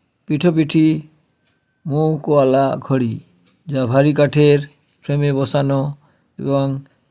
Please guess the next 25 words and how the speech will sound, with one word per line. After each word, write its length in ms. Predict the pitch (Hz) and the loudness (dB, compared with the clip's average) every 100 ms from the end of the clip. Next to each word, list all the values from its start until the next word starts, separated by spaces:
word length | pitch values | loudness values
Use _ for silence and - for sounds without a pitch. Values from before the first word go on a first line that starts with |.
| - | -6
এর 100 | 143 143 | -2 -2
একটি 220 | 139 - 139 | -4 -4 -2
মুখ 180 | 139 143 151 _ _ _ _ | -2 -2 -4 _ _ _ _
এক 180 | 147 139 - | -6 -6 -4
থেকে 220 | 143 139 135 139 | -4 -2 0 0
আট 120 | 143 - - | 0 -4 -8
প্ল্যাটফর্মের 680 | 139 131 131 143 135 139 127 | -4 -4 -2 -2 0 -2 -4
দিকে, 260 | 139 139 139 143 151 _ _ _ _ _ | -6 -2 -2 -4 -8 _ _ _ _ _
অন্যটি 500 | 139 147 143 123 135 120 - _ - | -6 -2 -2 0 -2 -4 -8 _ -6
নয় 200 | 123 131 135 | -4 -2 -2
থেকে 240 | 127 131 127 127 - _ - | -4 -2 -2 -4 -12 _ -8
পনেরো 420 | 127 131 131 131 117 113 _ _ _ | -4 -2 0 0 -4 -8 _ _ _
প্ল্যাটফর্মের 680 | - 127 131 127 123 127 123 117 | -6 -6 -6 -6 -4 -4 -6 -6
দিকে 260 | 117 127 120 117 _ _ _ - | -6 -6 -6 -8 _ _ _ -8
মুখ 200 | 151 147 - 147 | -4 -4 -6 -4
করে 180 | 135 120 113 | -2 0 -4
আছে, 220 | - 120 120 - 123 | -6 -12 -16 -16 -4
যা 100 | 147 143 | -2 0
দূর 140 | 143 151 151 | -2 -6 -6
থেকেও 300 | 151 156 156 147 147 - _ 139 | -2 0 2 0 -2 -12 _ -6
দেখা 220 | 135 147 135 | -2 2 2
যায় 220 | 139 139 151 - _ _ _ _ _ | 2 0 -6 -14 _ _ _ _ _
এবং 280 | 135 135 135 135 131 _ _ _ _ | -4 0 0 -2 -10 _ _ _ _
এটি 220 | 131 131 139 131 | -10 -4 -2 -2
বহু 180 | 127 | -2